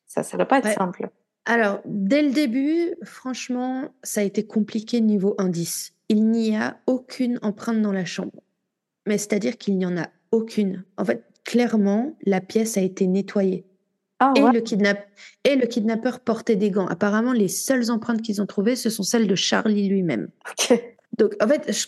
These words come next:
Speaker 2: c'est ça que je trouve bizarre parce que soit la personne portait des gants et dans ce cas-là, elle s'en fout d'effacer les empreintes des autres, soit il en avait pas, mais il s'est rappelé au dernier moment de tout... de tout nettoyer.
Speaker 1: Ouais.
Speaker 2: Je sais pas.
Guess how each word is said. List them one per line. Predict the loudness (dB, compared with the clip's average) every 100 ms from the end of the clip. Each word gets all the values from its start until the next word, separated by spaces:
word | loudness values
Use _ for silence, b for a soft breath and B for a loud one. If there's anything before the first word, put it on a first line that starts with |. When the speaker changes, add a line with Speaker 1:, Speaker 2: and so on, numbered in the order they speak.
| -4
Speaker 2:
c'est | 0 2
ça | 2 0
que |
je | 0
trouve | 2 2
bizarre | 2 2 2
parce | 0 -2
que | 0 -2 -2 _ _ _ _ _ _ _ _ -6
soit | 2 4
la | 4
personne | 2 0 0 0
portait | 0 2
des | 2 2
gants | 2 0 0
et | 0
dans | 0
ce | 0
cas-là, | 2 2
elle | 2
s'en | 0 -2 -2
fout | -2 0
d'effacer | 0 2 0 0 2
les | 2 0
empreintes | -2 0 0 2
des | 2 2
autres, | 0 -2 -16 b b -4
soit | 2 2
il | 4
en | 4
avait | 4 2
pas, | 2 0 2
mais | 0
il | 0
s'est | -2
rappelé | -2 0 0
au |
dernier | 2 0 0
moment | 0 0 0
de | 0 0 -2 _ _ _ _ _
tout... | -12 -4 0 2 2 0 -2 -6 B B B
de | -2
tout | 0 2
nettoyer. | 2 2 2 2 0 -4 _ _ _
Speaker 1:
Ouais. | -2 -2 -6 _ _ _ _ _ _ _ -2
Speaker 2:
Je | 0
sais | 0 -2
pas. | -4 -12